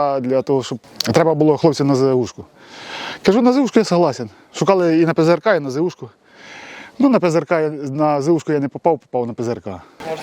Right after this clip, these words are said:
Ігла, ігла, стріла. Так, поверхнево проходили, е, і Перуна, і цього, Стінгера. Те, то, що в нас в налічі там, типу, якби було. Спочатку на кордоні, потім,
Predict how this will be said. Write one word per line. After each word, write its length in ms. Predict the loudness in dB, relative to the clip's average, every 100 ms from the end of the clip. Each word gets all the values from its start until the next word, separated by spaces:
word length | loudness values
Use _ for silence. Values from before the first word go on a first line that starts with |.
| 2
Ігла, 420 | 4 4 2 0 0
ігла, 360 | 2 4 2 -2
стріла. 500 | -2 -2 0 -4 -10 _ _ _ _ _ _ _ _ _ -20 -4
Так, 220 | 0 0 2
поверхнево 480 | 0 2 2 0
проходили, 680 | 0 -2 0 0 0 0 -2 -6 -20 -20 -14 0
е, 320 | 2 4 2
і 160 | 2 0
Перуна, 540 | 2 0 2 0 -2
і 300 | -2 0 0
цього, 320 | -2 -4 -6 -12 -18 _ -20 -18 -16 -16 -18 -20 -10 -6 -6 -4
Стінгера. 480 | 0 2 2 -2 -4 -8 -12 -14 -12 -8 -8 -2 0 2
Те, 160 | 2 0 0 2
то, 100 | 4
що 160 | 2
в 140 | 2 2
нас 260 | 0 -2
в 80 | -2
налічі 360 | 0 0 -2 -4
там, 200 | -4 -2
типу, 220 | -2 0
якби 280 | 0 0 -2
було. 320 | -2 -2 -6 -12 -16 -14 -16 -6 -2
Спочатку 460 | 2 4 2 2
на 100 | 0
кордоні, 480 | 2 2 2 2 2
потім, 520 | 2 2 2 0 -4